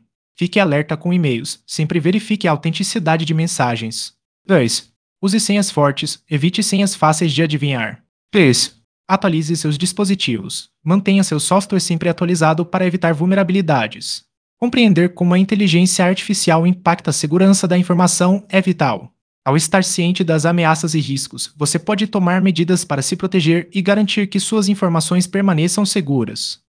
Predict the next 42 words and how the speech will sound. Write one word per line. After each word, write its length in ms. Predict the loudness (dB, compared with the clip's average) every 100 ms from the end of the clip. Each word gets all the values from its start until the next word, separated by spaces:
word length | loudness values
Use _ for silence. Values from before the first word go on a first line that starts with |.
| _ -6
Tecnologias 640 | -4 0 2 2 4 2 2
de 140 | 0
segurança 560 | -2 0 2 2 0 -2
potencializadas 960 | -4 -2 -2 0 0 2 2 2 -2
pela 260 | -2 0 2
I 80 | 4
A. 60 |
Automação 560 | 2 2 2 2 2 0
de 120 | 0
segurança. 600 | 0 0 2 0 -4 -10 -10
O 80 | -8
futuro 380 | -6 -2 0
da 100 | 0
proteção. 500 | 0 -2 -2 0 2
A 40 | 2
automação 520 | 0 2 2 2 2
de 120 | 2
segurança 500 | 0 2 4 2 0
está 220 | -2 0
mudando 360 | 0 2 2 2
a 60 | 0
forma 300 | 0 0 0
como 240 | 2 2
você 280 | 2 2 0
protege 460 | -2 0 2 2
suas 320 | 0 0 2 2
informações. 920 | 0 2 2 0 -2 -4 -6 -10 -14 _ _ _ -6
Imagine 380 | -2 0 0
um 60 | -2
sistema 480 | -4 -6 -4 -2 -2
que 100 | -4
trabalha 480 | -4 -2 0 0 -2
vinte 300 | -2 -4 -4
e 20 |
quatro 360 | -4 -4 -4
horas 280 | -4 -4 -6
por 180 | -4 -4
dia, 360 | -2 0 -2 -4
sete 380 | -6 -4 -4 -4
dias 300 | -2 -4 -4
por 180 | -6 -4
semana, 560 | -2 -2 0 -2 -6